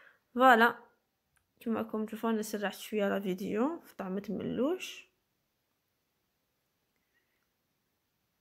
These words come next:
شغل نتبع الخطوط، نتبع الخط وصايب، ما نخرجش عليه وما ندخلش، لازم داك الخط فقط اللي رايح يتغطى بهذوك الخيوط.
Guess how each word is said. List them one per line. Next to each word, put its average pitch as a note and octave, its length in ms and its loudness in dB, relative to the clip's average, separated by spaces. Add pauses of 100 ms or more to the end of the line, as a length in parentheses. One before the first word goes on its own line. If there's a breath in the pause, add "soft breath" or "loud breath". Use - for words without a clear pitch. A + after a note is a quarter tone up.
شغل D4 360 4
نتبع G#3+ 400 4
الخطوط، A3+ 720 0 (260)
نتبع A3+ 340 2
الخط A3+ 360 0
وصايب، - 400 -4
ما G#3+ 140 0
نخرجش A3+ 480 -2
عليه C4 360 0 (340 loud breath)
وما A3 240 6
ندخلش، - 640 -4
لازم G#3 380 2
داك A3+ 180 0
الخط - 460 -8 (720)
فقط A#3 400 0
اللي G#3+ 340 2
رايح G#3 400 0
يتغطى G#3 760 0
بهذوك G#3+ 480 0
الخيوط. G3 640 -4